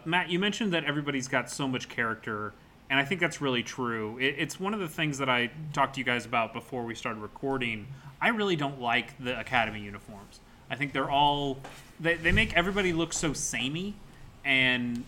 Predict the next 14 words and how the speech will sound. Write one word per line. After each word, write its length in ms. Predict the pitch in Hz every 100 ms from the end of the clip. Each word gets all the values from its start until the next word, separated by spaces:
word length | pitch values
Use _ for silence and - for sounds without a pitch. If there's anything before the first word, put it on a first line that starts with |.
| - -
it, 180 | 151 151
it 60 | 156
was 180 | 143 135
really 220 | 185 190
disappointing 540 | 156 156 139 151 135 123
to 40 |
me, 200 | 139 135
especially 680 | 117 - 165 - 143 131 123
in 160 | 120
preview 600 | - 156 151 131 127 117
coverage 420 | - 175 170 123 113
of 120 | 110
this 160 | 107
game. 520 | - 131 156 113 107